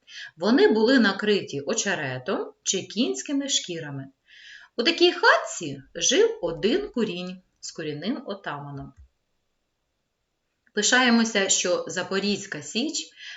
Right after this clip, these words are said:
це одне з перших демократичних об'єднань. Всі рішення щодо життя, побуту, діяльності козаків приймалися на загальних зборах, радах, шляхом голосування усіх козаків.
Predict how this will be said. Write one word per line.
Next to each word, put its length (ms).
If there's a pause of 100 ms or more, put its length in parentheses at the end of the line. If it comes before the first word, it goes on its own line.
це 280
одне 500
з 120
перших 600
демократичних 1000
об'єднань. 720 (460)
Всі 320
рішення 640
щодо 400
життя, 720
побуту, 540
діяльності 720
козаків 580 (420)
приймалися 600
на 120
загальних 580
зборах, 600
радах, 540 (300)
шляхом 440
голосування 800
усіх 480
козаків. 560